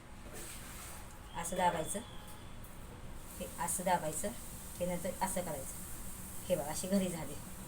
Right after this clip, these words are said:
ठीक आहे? तर आता ह्याला मी बनवते. हे बघा,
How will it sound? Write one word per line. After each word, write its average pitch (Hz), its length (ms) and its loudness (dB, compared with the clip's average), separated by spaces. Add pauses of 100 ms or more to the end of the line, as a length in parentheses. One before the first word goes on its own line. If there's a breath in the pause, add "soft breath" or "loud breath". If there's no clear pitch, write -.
(120)
ठीक 214 120 0
आहे? 269 80 -2 (340 loud breath)
तर 175 40 2
आता 180 140 4
ह्याला 185 200 6
मी 233 140 6 (1600)
बनवते. 190 460 6 (4000)
हे 185 80 2
बघा, - 200 -2